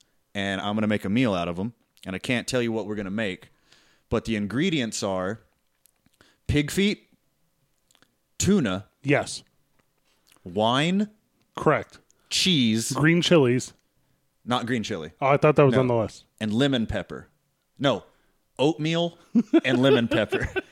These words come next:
Speaker 1: Six things. Sorry, we got six things.
Speaker 2: D-, which we're gonna make something out of.
Speaker 1: Yeah, I already got a couple good ideas. I think I'm, we're gonna knock it out of the park.
Speaker 2: I think if we add, like, d-, do we get
Speaker 1: And
Speaker 2: a
Speaker 1: I'll
Speaker 2: wa-
Speaker 1: show you how to cut an onion, too.
Speaker 2: Oh, thank you.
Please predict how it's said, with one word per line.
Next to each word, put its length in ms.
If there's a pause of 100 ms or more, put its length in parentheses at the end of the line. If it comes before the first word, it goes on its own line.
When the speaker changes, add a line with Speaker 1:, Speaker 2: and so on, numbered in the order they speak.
(140)
Speaker 1:
Six 380
things. 300
Sorry, 220
we 60
got 120
six 320
things. 280
Speaker 2:
D-, 80
which 420
we're 80
gonna 160
make 200
something 400
out 180
of. 80
Speaker 1:
Yeah, 200
I 60
already 160
got 100
a 40
couple 220
good 160
ideas. 440
I 60
think 140
I'm, 200
we're 100
gonna 120
knock 220
it 80
out 40
of 80
the 60
park. 260
Speaker 2:
I 100
think 180
if 120
we 180
add, 500
like, 280
d-, 80
do 160
we 80
get 60
Speaker 1:
And 60
Speaker 2:
a 40
Speaker 1:
I'll 40
Speaker 2:
wa- 60
Speaker 1:
show 200
you 100
how 80
to 80
cut 200
an 120
onion, 320
too. 280
Speaker 2:
Oh, 80
thank 240
you. 140